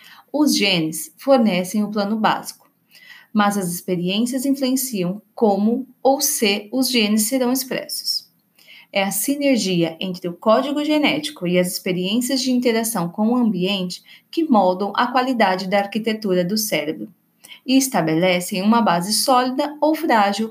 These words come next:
para todo o aprendizado, a saúde e comportamento a seguir.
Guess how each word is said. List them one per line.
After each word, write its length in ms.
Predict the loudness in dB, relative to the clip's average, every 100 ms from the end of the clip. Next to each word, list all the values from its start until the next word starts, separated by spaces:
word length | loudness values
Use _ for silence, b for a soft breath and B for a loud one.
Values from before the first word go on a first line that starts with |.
| 0
para 220 | 0 0
todo 400 | -2 0 0 -2
o 40 |
aprendizado, 760 | -6 -6 -6 -4 0 0 -2 -6 B B B
a 140 | -2
saúde 640 | 0 0 2 0 -2 -8 -6
e 120 | -4
comportamento 720 | -2 0 0 2 2 2 -2
a 40 | -2
seguir. 400 | 0 0 -2